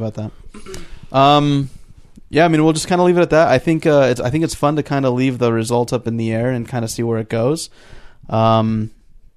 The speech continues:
so that's, that's basically the preview for Austin F C. It's not much of a preview. However, um, we will have a preview going into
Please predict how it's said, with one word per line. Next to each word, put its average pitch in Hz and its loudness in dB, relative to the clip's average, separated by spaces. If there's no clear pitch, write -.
so 123 0
that's, 127 0
that's 127 0
basically 139 0
the 113 -2
preview 123 -2
for 113 -2
Austin 113 -2
F 104 -6
C. - -6
It's 110 -8
not 127 -2
much 131 -2
of 110 -8
a 107 -10
preview. 110 -6
However, 127 0
um, 117 0
we 123 0
will 143 4
have 147 0
a 131 -4
preview 131 -2
going 127 -2
into 123 -2